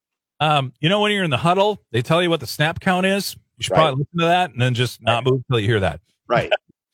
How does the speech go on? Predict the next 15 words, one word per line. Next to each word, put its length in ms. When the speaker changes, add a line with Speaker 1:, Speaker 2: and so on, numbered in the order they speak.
Speaker 1:
<laughs> 160
That'd 180
be 140
my 80
suggestion. 720
It's, 240
it 120
seems 340
pretty 460
easy, 320
but 360
Speaker 2:
Right. 180
Speaker 1:
good 160
Lord. 460
Um, 440